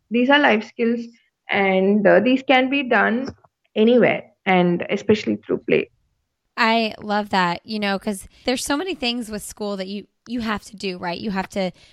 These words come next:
Speaker 2: pass the math, you have to pass all these classes to,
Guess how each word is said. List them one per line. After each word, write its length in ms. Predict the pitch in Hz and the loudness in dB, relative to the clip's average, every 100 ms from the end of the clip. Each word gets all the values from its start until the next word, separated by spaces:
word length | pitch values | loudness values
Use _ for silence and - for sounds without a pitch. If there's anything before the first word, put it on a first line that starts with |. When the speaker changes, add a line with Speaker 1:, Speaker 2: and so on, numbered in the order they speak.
| _ | _
Speaker 2:
pass 260 | - 202 - | -4 -4 -4
the 120 | 208 | -6
math, 380 | 196 180 185 - | -4 -4 -6 -10
you 80 | 185 | -10
have 180 | 185 - | -10 -10
to 100 | 190 | -10
pass 280 | - 190 | -6 -6
all 100 | 208 | -6
these 300 | 185 185 185 - _ _ _ | -6 -8 -10 -16 _ _ _
classes 760 | - 277 285 - 220 208 185 - | -10 -2 0 0 -4 -4 -8 -12
to, 500 | - 220 196 190 | -4 -2 -2 -4